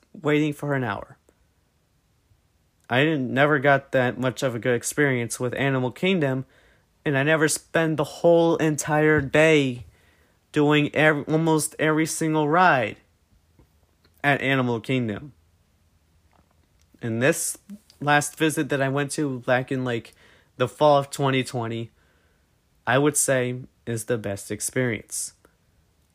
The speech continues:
So that's overall my thoughts about all four of these Disney parks. What do you guys think about these?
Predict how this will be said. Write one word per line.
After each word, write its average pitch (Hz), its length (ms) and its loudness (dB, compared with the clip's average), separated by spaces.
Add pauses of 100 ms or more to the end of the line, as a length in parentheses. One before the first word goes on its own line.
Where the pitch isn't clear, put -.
So 190 200 4
that's 254 260 6
overall 233 380 8
my 208 200 -2
thoughts 190 560 2
about 170 360 2
all 190 180 4
four 196 320 0
of 180 120 2
these 156 260 0
Disney 156 360 0
parks. 135 600 2 (500)
What 180 160 2
do 226 60 2
you 240 100 0
guys 214 320 4
think 214 220 2
about 147 380 4
these? - 420 -8